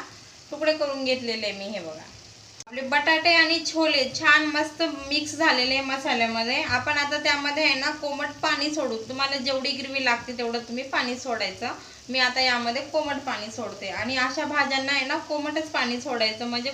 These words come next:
खूप छान चव पण लागते आणि मस्त त्याला तरी पण येते भाजीला आणि खूप छान लागते. बघा, आता आपली भाजी आहे ना, किती छान उकळायला लागली, कारण जास्त वेळ नाही लागत आहे, फक्त दहा मिनिटामध्ये आपली भाजी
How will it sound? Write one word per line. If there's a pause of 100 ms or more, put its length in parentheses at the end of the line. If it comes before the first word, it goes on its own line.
(120)
खूप
छान
चव
पण
लागते (420)
आणि
मस्त
त्याला (560)
तरी
पण
येते
भाजीला
आणि (120)
खूप
छान
लागते. (1300)
बघा,
आता
आपली
भाजी
आहे
ना,
किती (100)
छान
उकळायला
लागली,
कारण
जास्त
वेळ
नाही
लागत
आहे,
फक्त
दहा
मिनिटामध्ये
आपली
भाजी